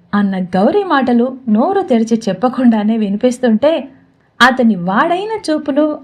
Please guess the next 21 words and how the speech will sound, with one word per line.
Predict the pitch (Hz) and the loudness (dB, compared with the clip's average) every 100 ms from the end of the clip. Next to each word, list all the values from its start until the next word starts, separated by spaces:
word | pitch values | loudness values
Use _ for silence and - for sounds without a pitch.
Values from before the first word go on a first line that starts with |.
| 214 | 0
ఆమె | 214 214 - | 2 0 -2
అణువణువుని | 202 285 330 277 247 233 247 | -2 0 0 2 2 2 0
తరిచి | 233 190 214 240 220 | -4 -4 -2 -2 0
చూస్తున్నాయని | 214 - 220 220 208 208 - | -2 0 0 2 0 -2 -4
అనిపిస్తుంటే, | 180 180 226 220 240 226 320 440 _ _ _ _ - | -6 -2 -2 2 2 2 0 -6 _ _ _ _ 0
అతని | 285 - 440 - | 0 0 -4 -2
కళ్ళల్లో | 294 269 262 262 269 | -2 0 0 0 0
కనిపిస్తున్న | 226 208 226 - 214 233 240 - - | 0 0 -2 0 2 2 0 -6 0
ఇది | 233 226 311 - | 2 2 -4 -4
అని | 220 214 - 220 | 0 0 2 0
చెప్పలేని | 226 - 359 302 208 | 0 -2 0 0 0
తపన | - 175 190 254 370 - | -2 -4 -2 -2 -4 -4
ఆమెను | 208 202 190 180 | -2 0 -2 -4
చేరుతుంటే, | - 277 370 349 196 185 254 233 - _ _ _ _ _ | -4 -2 -2 -2 -4 0 0 -2 -8 _ _ _ _ _
"చూపులతోనే | - 254 302 349 320 269 254 277 269 - - - | -10 -6 -4 -4 -6 -2 0 0 -2 -8 -10 0
ఎంత | 254 240 226 | 0 0 -2
ఇబ్బంది | 220 302 370 | -2 -2 -4
పెట్టేస్తున్నావు | 349 269 254 247 247 240 | -4 -4 -4 -2 0 2
గౌరీ" | 226 226 226 233 - _ _ _ - | 0 0 0 -2 -4 _ _ _ 0
అనుకుంటూ | 214 202 196 180 220 277 - - 185 | 2 2 -2 -4 -4 -4 -14 -14 -6
తడబడుతుంది. | 190 254 233 226 214 190 | -2 0 0 2 0 -2